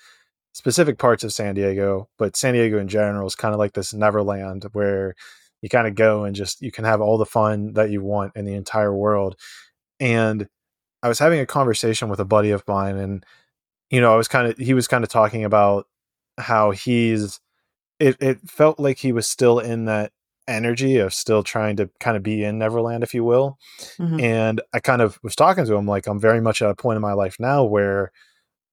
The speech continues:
Speaker 1: I am almost not even seeking that external pleasure of whether it's a relationship or, you know, drugs, alcohol. And so I found it interesting. And he was like, "Oh, like, you're kind of on this, um,"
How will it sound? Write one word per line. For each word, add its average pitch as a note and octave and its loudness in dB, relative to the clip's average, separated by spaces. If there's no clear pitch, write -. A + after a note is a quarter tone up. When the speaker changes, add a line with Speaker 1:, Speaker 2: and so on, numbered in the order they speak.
Speaker 1:
I A#2+ 4
am A#2 0
almost B2+ 2
not A#2 0
even A2+ -2
seeking B2 -4
that G#2 2
external G#2 -2
pleasure G#2+ 2
of G2 -2
whether A2 6
it's G#2 -2
a G#2 -8
relationship G#2 0
or, G2 -2
you G#2 -8
know, F2+ -10
drugs, G#2 0
alcohol. G2+ 0
And A2+ -2
so G#2 2
I A#2+ 0
found B2+ 4
it A2+ 4
interesting. C3 4
And G#2+ -2
he A2 0
was G#2+ 0
like, G2+ -2
"Oh, C#3+ 2
like, A2+ 4
you're A2+ 0
kind A#2+ 2
of A2+ 0
on A2+ 0
this, A2 -2
um," G2 -4